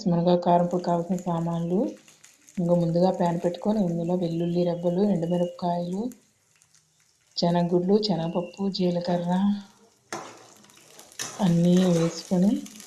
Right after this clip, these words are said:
ఇవన్నీ ఒకేసారి వేసుకున్నాం ఫ్రెండ్స్. ఎందుకంటే అన్నీ ఒకే సెమీ టైమ్‌లో ఫ్రై అయితే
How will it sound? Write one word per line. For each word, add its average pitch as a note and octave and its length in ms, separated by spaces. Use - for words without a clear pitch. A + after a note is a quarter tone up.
ఇవన్నీ F3+ 420
ఒకేసారి F3 500
వేసుకున్నాం E3+ 560
ఫ్రెండ్స్. A3 340
ఎందుకంటే F3 480
అన్నీ E3+ 360
ఒకే F3 300
సెమీ F3 400
టైమ్‌లో F3 680
ఫ్రై D#3+ 240
అయితే E3 380